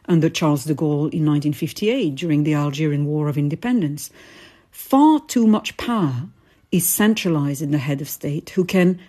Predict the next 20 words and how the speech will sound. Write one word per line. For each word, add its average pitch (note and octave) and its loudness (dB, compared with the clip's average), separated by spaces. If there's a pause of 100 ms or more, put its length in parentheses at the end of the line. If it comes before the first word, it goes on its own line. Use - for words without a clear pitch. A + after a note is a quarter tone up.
(160)
act G3 -6
like F#3 -2
a, - -2
a G3 2
quasi-monarch. A3 2 (480)
Uh, E3 -2
he D3+ -2
can D#3+ 0
override F3 4
parliament. G#3 -2 (340)
He E3+ -4
can D#3+ 2
appoint D#3+ 0
anyone G3 4
he D#3 2
likes E3+ -2 (180)
to - -14
form F#3+ 2
a F3+ 2
government. F3 2